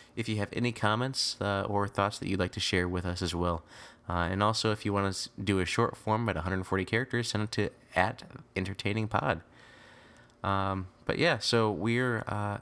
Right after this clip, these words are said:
gonna go ahead and move on into the news.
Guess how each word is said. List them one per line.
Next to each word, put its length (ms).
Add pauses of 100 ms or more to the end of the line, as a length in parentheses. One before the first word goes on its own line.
(120)
gonna 200
go 160
ahead 160
and 80
move 200
on 140
into 720
the 260
news. 920